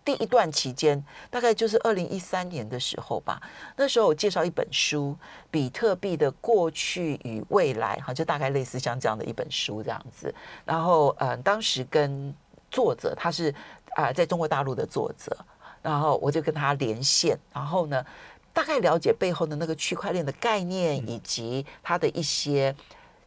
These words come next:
Speaker 1: 就是那种无政府的思想，
Speaker 2: 嗯。
Speaker 1: 去中央化的那个思想哈，就觉得货币被少数人掌控这件事情是，是剥削哈，所以呢，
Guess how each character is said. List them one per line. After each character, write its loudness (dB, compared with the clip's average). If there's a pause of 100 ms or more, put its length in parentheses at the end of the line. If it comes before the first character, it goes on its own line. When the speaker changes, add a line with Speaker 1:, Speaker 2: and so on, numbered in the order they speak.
(240)
Speaker 1:
就 -2
是 -2
那 0
种 -2 (120)
无 -2
政 2
府 -10
的 -2
思 -6
想， 0
Speaker 2:
嗯。 -4
Speaker 1:
去 2
中 2
央 0
化 4
的 -2
那 0
个 2
思 -4
想 -2
哈， -6
就 2 (320)
觉 4
得 4 (240)
货 8
币 0
被 4
少 0
数 -4
人 0
掌 -2
控 -2
这 2
件 -2
事 2
情 -6
是， 0 (720)
是 -2
剥 0
削 2
哈， 0
所 4
以 4
呢， -4